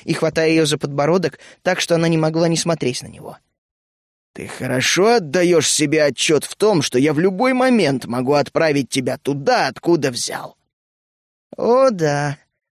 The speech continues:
усмехнулась она. Сделать это было нелегко, потому что его пальцы давили ей на челюсть.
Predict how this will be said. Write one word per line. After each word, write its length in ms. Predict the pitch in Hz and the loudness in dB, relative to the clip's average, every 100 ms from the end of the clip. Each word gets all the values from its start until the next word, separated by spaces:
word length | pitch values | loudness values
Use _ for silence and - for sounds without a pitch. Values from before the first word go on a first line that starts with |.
| _ | _
усмехнулась 680 | 131 - 135 131 131 120 - | -6 -4 -4 -4 -6 -6 -8
она. 280 | 117 107 - _ _ _ _ | -10 -14 -18 _ _ _ _
Сделать 420 | - 151 220 220 | -8 -2 0 0
это 120 | 208 202 | -4 -2
было 180 | 214 | -2
нелегко, 540 | 208 196 196 - 254 226 | 0 0 0 -2 -2 -2
потому 320 | - 123 143 | -2 -4 -4
что 140 | - | -4
его 160 | 151 156 | -4 -2
пальцы 360 | 185 175 - 139 | 0 -2 -2 -4
давили 360 | 143 147 143 | -2 0 0
ей 160 | 143 143 | 0 -2
на 160 | 151 | -4
челюсть. 520 | 151 - 139 - - | -6 -10 -12 -16 -16